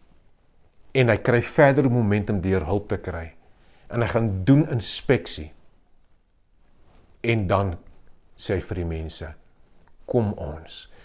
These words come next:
want hulle kon in sy hart sien dat dit nie oor homself gebou, gegaan nie. "Kom ons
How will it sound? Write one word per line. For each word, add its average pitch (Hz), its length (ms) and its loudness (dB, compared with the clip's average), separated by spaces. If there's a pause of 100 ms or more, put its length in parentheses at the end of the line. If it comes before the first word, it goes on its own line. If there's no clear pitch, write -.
(100)
want 95 160 -4
hulle 110 160 2
kon 143 340 -2
in 147 120 0
sy - 180 -6
hart 92 320 -6
sien 92 240 -8
dat 87 120 -14
dit 85 180 -14
nie 104 80 -6
oor 92 140 -10
homself 85 440 -10
gebou, 76 500 -12
gegaan 82 380 -10
nie. 76 120 -14 (460)
"Kom 143 380 4 (540)
ons 98 640 0